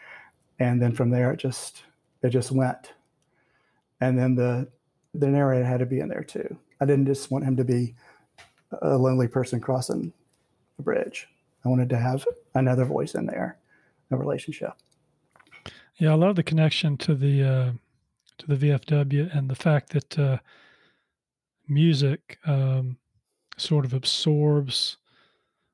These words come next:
Speaker 2: the, the pain of, um, having served. All the wars of the last century can hide in the rose of her alto. Yeah.
Speaker 1: Yeah, thanks.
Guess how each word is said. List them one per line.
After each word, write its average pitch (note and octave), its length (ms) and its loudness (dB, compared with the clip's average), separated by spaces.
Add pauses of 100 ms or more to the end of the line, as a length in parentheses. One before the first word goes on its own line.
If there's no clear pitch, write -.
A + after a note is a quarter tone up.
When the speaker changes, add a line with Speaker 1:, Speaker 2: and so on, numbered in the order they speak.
(160)
Speaker 2:
the, D3 240 0
the D3 80 2
pain D3+ 720 0 (100)
of, D#3+ 380 2 (180)
um, D3 460 0 (880)
having C#3+ 200 2
served. D#3+ 540 0
All D#3+ 300 2
the D3+ 80 2
wars D3+ 340 4
of D3 60 2
the C#3+ 80 2
last D3 240 2
century D3+ 340 -2
can C3+ 160 -4
hide D3 340 0
in C3+ 100 0
the C3+ 60 -2
rose C#3 400 2
of D3 100 -8
her C3+ 180 -2
alto. D#3 500 -4 (880)
Yeah. C3+ 340 -4 (400)
Speaker 1:
Yeah, - 140 -20 (220)
thanks. - 320 -16